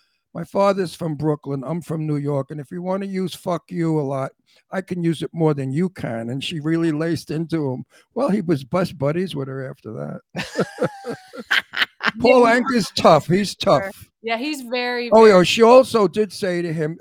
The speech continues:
Speaker 1: uh, "You're not in the mafia, so stop acting like a hood."
Speaker 2: <laughs>
Speaker 1: Oh,
Speaker 2: Well,
Speaker 1: yeah.
Speaker 2: he, you know, he was a part of the Rat Pack.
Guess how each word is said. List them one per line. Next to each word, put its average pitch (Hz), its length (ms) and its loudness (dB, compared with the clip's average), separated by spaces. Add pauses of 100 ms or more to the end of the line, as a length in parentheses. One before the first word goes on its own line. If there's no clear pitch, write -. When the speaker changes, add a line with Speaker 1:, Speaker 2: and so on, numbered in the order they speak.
Speaker 1:
uh, 160 100 -2
"You're 160 160 -4
not 185 240 -4
in 185 80 -10
the 170 80 -4
mafia, 160 440 -4
so 139 140 -12
stop 156 340 -10
acting 151 400 -10
like 139 220 -8
a 131 80 -6
hood." 165 280 0
Speaker 2:
<laughs> 571 60 -8 (1040)
Speaker 1:
Oh, 214 100 2
Speaker 2:
Well, 240 100 2
Speaker 1:
yeah. 185 200 0
Speaker 2:
he, 311 260 -14
you 262 240 -12
know, 277 160 -6
he 294 80 -8
was 285 220 -6 (440)
a 233 60 -6
part 269 300 -2
of 233 80 -8
the 233 80 -8
Rat 214 360 -6
Pack. 180 300 -10